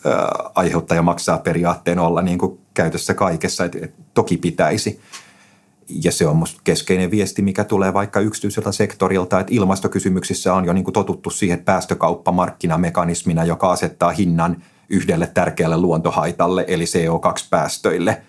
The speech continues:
on niinku erinomainen ja toimiva järjestelmä. Se on hauska, kun muistaa, että suuri osa päästökaupan olemassaoloaikaa niin on keskittynyt päästökaupan kritiikkiin yleensä siltä pohjalta, että se on liian, oli niin monta vuotta niin kuin liian vähäohjausvaikutteinen, mut nyt se on jo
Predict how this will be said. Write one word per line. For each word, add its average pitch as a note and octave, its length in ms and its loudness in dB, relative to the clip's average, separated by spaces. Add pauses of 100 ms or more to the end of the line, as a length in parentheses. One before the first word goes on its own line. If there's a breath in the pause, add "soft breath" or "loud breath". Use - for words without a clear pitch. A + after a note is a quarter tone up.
(220 loud breath)
on F2 240 2
niinku D#2+ 240 0
erinomainen E2 680 0
ja D#2 80 -2
toimiva D#2+ 420 0
järjestelmä. D#2+ 840 0 (400 loud breath)
Se F2+ 100 -2
on D#2 100 2
hauska, - 240 0
kun - 100 2
muistaa, - 240 2
että D#3+ 100 -4
suuri F3 200 0
osa - 180 -2 (120)
päästökaupan - 480 0
olemassaoloaikaa D#2+ 840 0
niin E2 180 0
on - 200 -4
keskittynyt - 500 -2
päästökaupan F2 580 0
kritiikkiin F2+ 600 0
yleensä E2 300 0
siltä E2 240 -2
pohjalta, E2 400 0
että D2+ 100 -6
se F2 80 0
on D#2+ 80 0
liian, E2 300 -2 (100)
oli F#2+ 200 2
niin F2 180 2
monta F#2 280 0
vuotta E2 320 -2
niin F#2 180 -2
kuin F#2+ 200 2
liian E2+ 220 0
vähäohjausvaikutteinen, A2+ 1400 0
mut A#2 240 0 (160)
nyt B2 200 0
se - 260 -6
on B2 240 2
jo F#2+ 220 -2